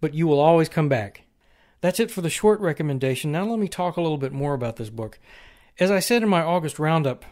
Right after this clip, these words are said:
I sought out this book exclusively on the strength of one story I had read ten years earlier. It's the second story in this collection. It's called The Fluted Girl. This is a story that I honestly cannot describe to you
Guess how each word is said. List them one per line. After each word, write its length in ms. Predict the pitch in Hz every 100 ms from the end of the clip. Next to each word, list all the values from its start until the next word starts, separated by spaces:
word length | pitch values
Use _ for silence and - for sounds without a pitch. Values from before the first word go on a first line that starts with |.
| -
I 100 | 151
sought 280 | 147 190 185
out 160 | 208 208
this 160 | 156
book 400 | - 147 147 - _ _ _ _ _ _ _
exclusively 640 | 135 - 208 226 214 190
on 140 | 165 143
the 60 |
strength 440 | 135 151 139 135 - -
of 340 | 127 131 120 127 _ _
one 380 | 131 139 175 185
story 500 | - 190 151 113 110
I 140 | 120
had 140 | 120
read 280 | 120 123 120 - _ _ -
ten 220 | 151 151
years 200 | 156 139
earlier. 380 | 147 127 98 - _ _ _ _ _ _
It's 180 | 139 -
the 80 | 143
second 280 | 220 233
story 320 | 175 175 151 135
in 80 |
this 140 | 127 123
collection. 380 | - 113 - 131
It's 100 | -
called 220 | 139 123
The 60 |
Fluted 380 | - - 196 151
Girl. 340 | 117 107 92 - _ _ _ _
This 180 | 160 233
is 140 | 269
a 100 | 240
story 400 | 220 - 175 160 151
that 100 | 151
I 140 | 151
honestly 460 | 160 165 175 - 143
cannot 600 | - - 180 170 156 - _
describe 580 | - 147 - 151 139 135
to 80 | 131
you 340 | 117 113 107